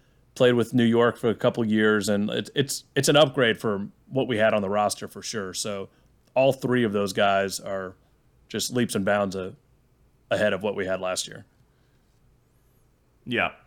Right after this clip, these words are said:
Speaker 2: So I think, you know, with everything said, I think I'm gonna go against my bet, Adam, that I made with you earlier in the season,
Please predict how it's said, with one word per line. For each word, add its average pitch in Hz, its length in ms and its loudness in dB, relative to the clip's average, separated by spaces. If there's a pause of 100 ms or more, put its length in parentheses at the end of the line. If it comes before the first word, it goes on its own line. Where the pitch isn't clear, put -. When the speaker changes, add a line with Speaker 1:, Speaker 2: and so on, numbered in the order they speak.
Speaker 2:
So 120 220 0
I 117 80 4
think, 147 340 -4 (600)
you 123 120 -4
know, 101 260 0 (560)
with 117 120 0
everything 120 380 4
said, 85 400 -2 (920)
I 104 80 -2
think 131 160 0
I'm 123 120 0
gonna 113 180 -2
go 104 220 -2
against 101 280 -4
my 87 120 -2
bet, 95 340 -2
Adam, 98 400 0 (460)
that 98 100 -2
I 92 60 2
made 92 180 -2
with 92 140 -4
you 95 100 -4
earlier 92 200 -4
in 90 60 -8
the 87 60 -12
season, 101 460 -8